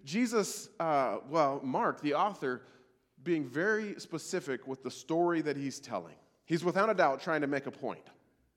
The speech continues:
Verse thirty-three to thirty-five of Mark chapter nine. After they arrived at Capernaum and settled in a house,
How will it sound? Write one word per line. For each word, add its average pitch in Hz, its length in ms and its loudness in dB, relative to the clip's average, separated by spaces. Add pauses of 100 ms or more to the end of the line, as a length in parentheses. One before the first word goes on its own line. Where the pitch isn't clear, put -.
(400)
Verse 147 200 -2
thirty-three 175 520 0
to 139 120 -6
thirty-five 131 1200 -2
of 113 260 -2
Mark 113 240 -4
chapter 107 320 -6
nine. 95 320 -8 (2000)
After 170 280 4
they 175 140 6
arrived 165 420 4
at 151 160 -2
Capernaum 165 500 -4 (220)
and 135 180 -4
settled 240 500 0
in 226 100 -6
a 240 80 -4
house, 117 540 -10